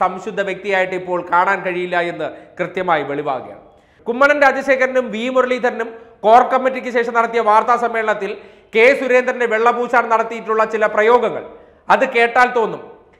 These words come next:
ഈ സാത്വികനായ മനുഷ്യനാണോ ഈ അഴിമതിക്ക് കുടപിടിക്കുന്ന തരത്തിലുള്ള ഈ തരത്തിലുള്ള ന്യായീകരണങ്ങൾ നടത്തുന്നു എന്നുള്ള സംശയം പൊതുജനങ്ങൾക്കുണ്ടായാൽ ഒരിക്കലും അവരെ തെറ്റു പറയാൻ പറ്റത്തില്ല. കാര്യം നിങ്ങൾ നടത്തിയിട്ടുള്ള പ്രതികരണങ്ങളും പരാമർശങ്ങളും അങ്ങനെയാണ്.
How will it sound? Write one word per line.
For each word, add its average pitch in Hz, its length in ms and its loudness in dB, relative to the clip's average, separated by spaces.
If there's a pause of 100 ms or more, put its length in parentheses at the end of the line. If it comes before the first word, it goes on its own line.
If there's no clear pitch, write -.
(440)
ഈ 233 40 -4 (160)
സാത്വികനായ 226 640 2 (100)
മനുഷ്യനാണോ 185 560 -4 (460)
ഈ 208 40 -6 (200)
അഴിമതിക്ക് 247 560 2 (100)
കുടപിടിക്കുന്ന 226 580 0 (100)
തരത്തിലുള്ള 214 360 0 (200)
ഈ - 20 -8 (480)
തരത്തിലുള്ള 220 480 2
ന്യായീകരണങ്ങൾ 233 580 2 (100)
നടത്തുന്നു 220 380 -2 (120)
എന്നുള്ള 208 200 -2 (100)
സംശയം 196 360 -4 (380)
പൊതുജനങ്ങൾക്കുണ്ടായാൽ 226 1000 2
ഒരിക്കലും 214 420 -2
അവരെ 202 240 -2
തെറ്റു 185 240 -6
പറയാൻ 185 240 0
പറ്റത്തില്ല. - 320 -14 (260)
കാര്യം 180 260 -2
നിങ്ങൾ 190 220 -6
നടത്തിയിട്ടുള്ള 208 420 -2 (340)
പ്രതികരണങ്ങളും 226 600 -2
പരാമർശങ്ങളും 220 640 2
അങ്ങനെയാണ്. 147 360 -8